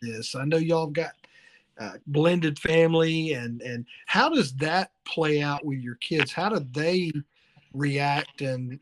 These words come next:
and deal with you two being that kind of similar personality, but the way you compromise, like you said, Christina,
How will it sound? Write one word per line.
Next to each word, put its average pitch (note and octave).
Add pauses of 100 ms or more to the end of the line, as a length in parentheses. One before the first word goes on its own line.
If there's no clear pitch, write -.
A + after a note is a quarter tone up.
and B2+ (300)
deal C#3+
with C3+ (680)
you C#3+
two D3
being C#3 (460)
that -
kind D3
of C3
similar A#3+
personality, D3+
but C#3+
the -
way D3+
you C#3+
compromise, C3
like C3
you B2+
said, D#3
Christina, C3+